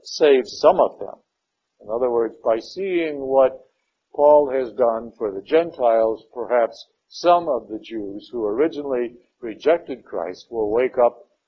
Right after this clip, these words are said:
and join them. Okay. For if their rejection is the reconciliation of the world, what will their acceptance be but life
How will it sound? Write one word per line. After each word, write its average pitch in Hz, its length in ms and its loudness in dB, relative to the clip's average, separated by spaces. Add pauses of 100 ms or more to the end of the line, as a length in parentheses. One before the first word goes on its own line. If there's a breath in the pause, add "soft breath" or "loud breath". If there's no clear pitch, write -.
and 107 340 -6 (220)
join 127 380 2
them. 85 140 -8 (440)
Okay. 90 280 -12 (500)
For 135 240 6
if 247 360 4
their 196 220 6
rejection 147 880 0
is 156 340 2
the 110 160 0
reconciliation 160 1120 4
of 123 160 -4
the 101 120 -4
world, 87 540 -6 (840)
what 165 300 8
will 175 340 8
their 135 420 6 (100)
acceptance 120 1040 -2
be 95 340 -12 (460)
but 117 240 0
life 135 360 4